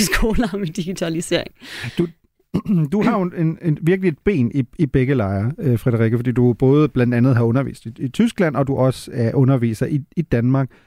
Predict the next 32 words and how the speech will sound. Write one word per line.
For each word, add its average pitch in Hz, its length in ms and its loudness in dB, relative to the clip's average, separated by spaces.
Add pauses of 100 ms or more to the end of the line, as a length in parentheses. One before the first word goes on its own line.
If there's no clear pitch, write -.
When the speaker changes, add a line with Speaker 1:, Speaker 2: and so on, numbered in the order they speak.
(420)
Speaker 2:
Hvor 170 160 0
stor 185 560 -2
et 143 240 -2
sådan 123 480 2
kulturschok - 1000 -2
eller 117 140 -2
digitaliseringschok 120 1200 -4
fik - 300 -6
du, 131 100 2 (160)
da 131 80 0
du 117 100 -2
ligesom 117 220 2
kom 131 220 -2
her-, 147 180 0
herop? 131 260 2
Altså, 156 220 0
er 185 80 2
det 214 140 -2
to 202 200 -2
forskellige 143 400 0
verdener, 113 300 2
som 123 180 0
det 117 80 2
nogle 123 200 2
gange 113 180 0
lidt 113 140 0
bliver 117 140 0
beskrevet 107 440 -2
som, 117 280 -4
at 120 100 -6
komme 123 200 2
fra 104 260 0